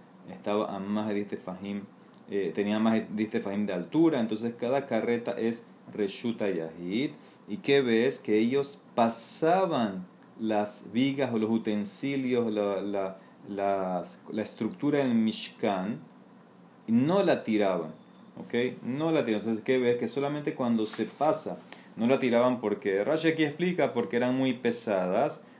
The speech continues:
o más fácil para que no se rompan, otra explicación es porque tiene Kedushá, no es bonito tirar lo que tiene Kedushá. Entonces, ¿qué, qué ves de aquí? Que cuando tú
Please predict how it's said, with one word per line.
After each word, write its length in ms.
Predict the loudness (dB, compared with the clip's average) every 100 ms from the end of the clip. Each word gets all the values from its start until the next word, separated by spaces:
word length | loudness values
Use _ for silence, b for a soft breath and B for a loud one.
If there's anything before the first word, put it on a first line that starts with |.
| B
o 320 | 4 6 6
más 180 | 2 2
fácil 260 | 2 0 0
para 140 | 0
que 80 | 2
no 140 | 0
se 160 | 0 0
rompan, 580 | 4 2 2 0 -2 -4 -16 -16 -2
otra 240 | 2 4
explicación 480 | 2 2 2 2 0
es 120 | -2 0
porque 240 | 0 0
tiene 260 | 2 2 2
Kedushá, 480 | 2 0 0 2
no 100 | 2
es 80 | 2
bonito 300 | 0 0 -2
tirar 220 | -2 0
lo 100 | 0
que 80 | 0
tiene 220 | 0 -2
Kedushá. 240 | 0 -2 -2
Entonces, 260 | -4 -4 -2
¿qué, 260 | 0 0 0
qué 100 | 0
ves 140 | 2
de 80 | 0
aquí? 320 | 0 -4 -4 -8 B B B
Que 120 | -4
cuando 340 | 0 0 0 2
tú 180 | -2